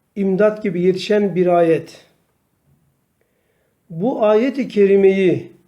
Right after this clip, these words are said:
her farz namazlardan sonra yüzer defa okunmaya devam edilirse rızık yağmur gibi yağar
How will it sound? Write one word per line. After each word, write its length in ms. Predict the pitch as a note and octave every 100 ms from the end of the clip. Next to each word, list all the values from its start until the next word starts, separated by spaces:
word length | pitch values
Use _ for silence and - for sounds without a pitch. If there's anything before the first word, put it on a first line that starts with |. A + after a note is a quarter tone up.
| _ _ _ _ _ _ _
her 380 | _ - A#3 A3+
farz 420 | G3+ - A#3+ A#3
namazlardan 800 | G3 G3 G3+ G3 F#3 F#3+ E3+ G3+
sonra 720 | G#3+ - F#3 F3+ F3+ F3+ C#3 - _ _ _ _ _ _ _ _ _ -
yüzer 440 | F3 F#3 A#3+ G#3+
defa 340 | G3+ F3+ F#3
okunmaya 580 | E3 E3 G#3 G3+ G3 F3+
devam 320 | F3+ F#3+ G3+
edilirse 720 | F#3+ F3+ G3+ A3 - F#3+ A#3 - _ _ _ _ _ _ _ _ -
rızık 520 | F#3+ F3+ B3 B3+ - - _ _ _
yağmur 500 | F#3+ G3 G3 G3 A#3+
gibi 200 | F#3 F#3+
yağar 420 | F#3+ F3+ E3+ D#3+